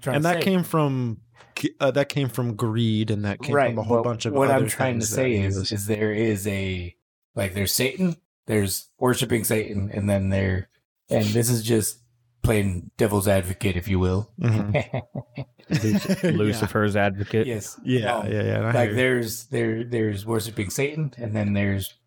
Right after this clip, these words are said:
Speaker 1: possibly worshiping Lucifer, where Lucifer
Speaker 2: Mm-hmm.
Speaker 1: is before the fall, before he became evil,
Speaker 2: Mm-hmm.
Speaker 1: where you're worshiping the light bringer, the morning star,
Speaker 2: Mm-hmm.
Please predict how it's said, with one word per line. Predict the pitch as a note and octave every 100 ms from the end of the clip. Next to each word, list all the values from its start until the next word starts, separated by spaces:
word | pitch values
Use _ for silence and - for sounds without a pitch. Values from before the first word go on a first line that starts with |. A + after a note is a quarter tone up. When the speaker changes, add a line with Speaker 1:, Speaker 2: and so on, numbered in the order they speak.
| _ _ _
Speaker 1:
possibly | - A2 - G#2+
worshiping | G#2 G#2 G#2+ - A#2 A#2 G#2 G2+ A2 -
Lucifer, | G#2+ A#2 A2 G#2 - - _ _ _ -
where | A#2 G2+ F#2+
Lucifer | G#2 A2+ A2+ A2+ G#2
Speaker 2:
Mm-hmm. | G2+
Speaker 1:
is | F#2+
before | F#2+ G#2 G2 A2 A2 G#2 F#2+ F2+ _ _
the | -
fall, | - A2 F#2+ E2+ - _
before | G2+ - G#2+ G2+ F#2+ F#2+ - _ _ _ -
he | G#2+
became | F#2+ - G#2+ G2 A2
evil, | A2 F#2 F2+ -
Speaker 2:
Mm-hmm. | - A2+ G#2
Speaker 1:
where | G#2 G2+ F#2+ F2+ - - _ _ _ _ _ _ _ _ -
you're | B2 G#2
worshiping | G#2+ G2+ G#2+ A2+ G#2 G2+ G2 G#2+
the | G2+
light | G2+ G#2+ G2+
bringer, | - G2+ F#2+ F2+ E2+ - -
the | G#2
morning | G2+ G#2+ G2+
star, | F#2+ - G2 F2+ E2+ _ _ _ _ _ _ -
Speaker 2:
Mm-hmm. | A#2+ G#2 G2